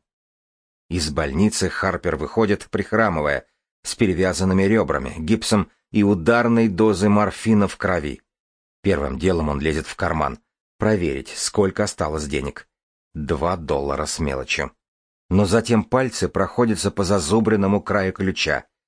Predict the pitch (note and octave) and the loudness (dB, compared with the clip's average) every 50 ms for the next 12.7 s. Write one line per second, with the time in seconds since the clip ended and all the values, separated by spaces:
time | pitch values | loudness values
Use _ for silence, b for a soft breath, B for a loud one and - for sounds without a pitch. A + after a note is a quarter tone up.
0 | _ _ _ _ _ _ _ - - G#2 G#2 - - - - C#3+ C#3 - - B2 | _ _ _ _ _ _ _ -2 0 2 2 2 0 0 0 0 0 2 0 0
1 | G2 F2+ D#2+ G2+ G#2 G2+ G2 G#2 A2+ A2 - G#2 G#2+ G2 - - A2+ A#2 G#2 D#2 | 0 0 0 2 2 2 4 2 0 0 0 0 0 0 0 0 2 2 2 0
2 | C2+ - - - D#2 - - - - - B2 A#2 A2 - - - A#2 A2 - - | -2 -6 -8 -8 -6 -4 -2 0 2 4 4 2 2 0 -2 -2 -2 -2 -2 -2
3 | - G#2 - - - G2 F#2 E2+ D#2+ D2+ C#2 C#2 C2 - - _ _ _ _ _ | -4 -4 -4 -2 -2 0 0 2 2 0 0 -2 -6 -8 -12 _ _ _ _ _
4 | _ _ _ _ _ _ - E2 E2 D#2+ D2 D2+ D2 - - - - - - - | _ _ _ _ _ _ -2 0 0 0 0 -2 -6 -10 -12 -16 -8 -6 -4 -2
5 | F2 - E2 D#2 D2 D#2 C#2+ C#2 D2 D2+ D2 - - - F2+ F2+ E2 C#2+ C2+ _ | -2 -2 -2 -2 0 -2 -2 -2 -2 -2 -2 -4 -8 -6 -4 -4 -4 -4 -6 _
6 | _ _ _ _ _ _ _ _ - F2+ F2+ D#2+ F2 - - F#2+ F#2+ F#2 - - | _ _ _ _ _ _ _ _ 0 0 0 0 -2 -4 -2 -2 -2 -2 -2 -4
7 | G2 F2 F2+ D#2 - - F2 E2+ - E2+ - - F2+ D#2 D2+ F2 D#2+ - - F2 | -2 -2 -2 -2 -2 -4 -4 -4 -4 -8 -6 -6 -6 -4 -2 -2 -2 -2 -2 -2
8 | F2 E2+ E2+ E2+ D#2+ D2 C2 - - - _ _ _ _ _ _ _ _ _ _ | -2 -2 -2 -2 -4 -4 -6 -8 -14 -20 _ _ _ _ _ _ _ _ _ _
9 | _ _ _ _ _ _ _ _ _ _ - - G#2 C3 D3 D#3 - - D3 C#3 | _ _ _ _ _ _ _ _ _ _ -2 2 4 4 4 4 2 2 4 4
10 | C3+ C3+ C3+ C3 B2+ B2 C3+ C#3 A2+ B2 B2 B2+ A#2+ G2+ G#2+ A2 A2+ A2 - C3+ | 4 4 4 4 4 4 2 2 2 2 4 4 4 4 4 4 4 4 2 2
11 | B2+ A2 F#2 - G#2 G2 E2+ D2+ F#2 G2 D#2+ G2+ G#2 G2+ - G2 G2+ G2 F2 - | 2 2 0 0 -2 -2 0 2 0 2 4 2 2 2 2 2 2 2 0 0
12 | - F#2+ F#2+ E2+ - - F#2 F2+ E2 D#2 D2+ C#2+ - | 0 0 0 0 0 0 2 2 2 2 0 -4 -6